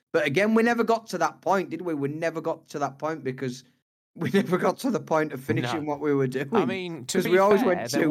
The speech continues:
Speaker 1: big.
Speaker 2: was, yeah, I mean, one of the last realms we set up, you did start to build a bit of a city, didn't you? You did get,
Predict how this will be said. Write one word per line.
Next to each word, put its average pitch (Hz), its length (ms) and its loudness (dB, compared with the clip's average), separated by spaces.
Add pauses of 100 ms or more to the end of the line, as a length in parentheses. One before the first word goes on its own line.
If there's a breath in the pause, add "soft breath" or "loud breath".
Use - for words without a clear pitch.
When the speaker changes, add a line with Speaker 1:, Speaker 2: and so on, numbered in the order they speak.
(100)
Speaker 1:
big. 151 200 4
Speaker 2:
was, - 260 -6 (560)
yeah, 139 400 -6
I 127 100 -4
mean, 151 220 -6
one 175 160 -6
of 170 80 -6
the 165 80 -4
last 160 520 -8 (360)
realms 131 540 -6
we 127 80 -4
set 123 320 -6
up, 131 160 -6
you 117 180 -4
did 131 240 -6
start 123 420 -6
to 107 80 -10
build 110 400 -6
a 98 40 -6
bit 104 180 -4
of 85 80 -10
a 95 40 -6
city, 131 340 -8
didn't 101 220 -6
you? 82 140 -4
You 90 160 -6
did 113 300 -6
get, 101 380 -6